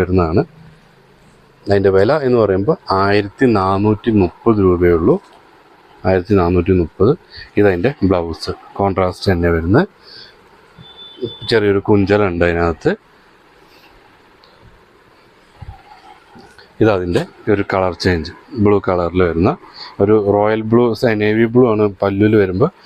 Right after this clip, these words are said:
നമ്മുടെ നേ-, ഒരു, ഉം, സ്-, സ്കൈ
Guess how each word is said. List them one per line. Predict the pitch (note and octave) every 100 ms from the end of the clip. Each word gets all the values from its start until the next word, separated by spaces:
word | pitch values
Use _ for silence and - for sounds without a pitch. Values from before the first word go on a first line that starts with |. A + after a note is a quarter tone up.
| - - -
നമ്മുടെ | G#2 G2+ G2 F#2 F#2 F#2 G2 G#2+
നേ-, | G#2 G2 G2 G2 -
ഒരു, | G#2+ A2 - _ - - - - -
ഉം, | B2 A2 -
സ്-, | - - - -
സ്കൈ | -